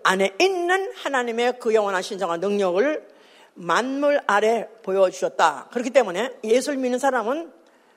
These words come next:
어, 이 세계를 볼 때, 만물을 볼 때 자연이라고 말하지 않습니다.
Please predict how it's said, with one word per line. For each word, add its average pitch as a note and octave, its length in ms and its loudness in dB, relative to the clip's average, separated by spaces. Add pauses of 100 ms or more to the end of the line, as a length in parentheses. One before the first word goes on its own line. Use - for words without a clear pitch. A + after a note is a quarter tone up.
어, D#3+ 540 -6 (120)
이 C#4 160 -4
세계를 A#3 640 2
볼 G#3+ 200 -2
때, D4+ 280 2
만물을 G#3+ 400 -2
볼 A3 140 0
때 C#4+ 260 -2
자연이라고 G#3 720 0
말하지 A3 360 0
않습니다. E3+ 560 -6